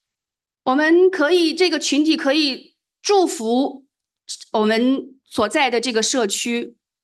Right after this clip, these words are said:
啊，我们，当我们愿意开，打开门，我们说我们有一个共享的空间，我们欢迎我们，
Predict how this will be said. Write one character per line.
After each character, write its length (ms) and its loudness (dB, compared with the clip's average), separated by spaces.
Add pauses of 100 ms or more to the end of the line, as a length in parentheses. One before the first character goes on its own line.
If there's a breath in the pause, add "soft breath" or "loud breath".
(280)
啊， 80 -2
我 80 0
们， 280 2
当 200 0
我 80 0
们 180 -2
愿 180 2
意 80 0
开， 340 -6 (100)
打 160 -2
开 260 -2
门， 460 0
我 80 -2
们 100 0
说 220 0
我 60 2
们 140 -4
有 120 0
一 60 -2
个 120 0
共 240 2
享 180 0
的 120 0
空 320 0
间， 360 0 (300 loud breath)
我 60 -4
们 120 2
欢 420 4
迎 320 0
我 120 0
们， 400 0